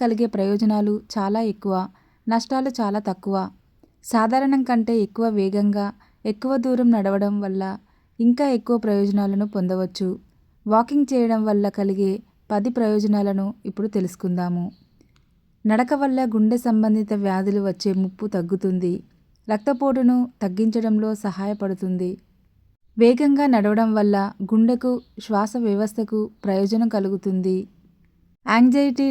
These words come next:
లేదా డిప్రెషన్తో బాధపడే వారికి నడక మరింత మంచిది. గుండె జబ్బులు మరియు స్ట్రోక్స్ ప్రమాదాన్ని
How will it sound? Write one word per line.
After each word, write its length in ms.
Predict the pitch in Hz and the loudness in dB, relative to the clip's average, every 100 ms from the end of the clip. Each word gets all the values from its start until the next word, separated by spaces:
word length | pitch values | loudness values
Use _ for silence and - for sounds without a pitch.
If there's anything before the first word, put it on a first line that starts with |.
| 233 | 2
లేదా 260 | 202 202 196 196 | 2 2 0 0
డిప్రెషన్తో 580 | 208 214 247 277 247 269 214 | -2 0 -2 0 0 0 0
బాధపడే 420 | 190 208 208 214 208 | 0 0 0 0 0
వారికి 360 | 196 196 208 202 214 - 196 | 0 0 0 0 -2 -4 0
నడక 240 | 196 220 269 240 | 0 0 2 2
మరింత 320 | 202 214 220 208 | 4 0 0 0
మంచిది. 420 | 185 202 185 185 - - _ _ _ _ _ _ - | 0 0 0 -2 -6 -14 _ _ _ _ _ _ -2
గుండె 280 | 220 262 302 285 | 4 6 6 4
జబ్బులు 320 | 240 254 262 240 | 2 2 4 4
మరియు 300 | 208 208 208 - - | 4 2 0 -4 -16
స్ట్రోక్స్ 380 | - 233 247 - 220 | -2 0 0 -4 -4
ప్రమాదాన్ని 640 | 202 208 208 214 208 208 | 0 0 0 0 2 0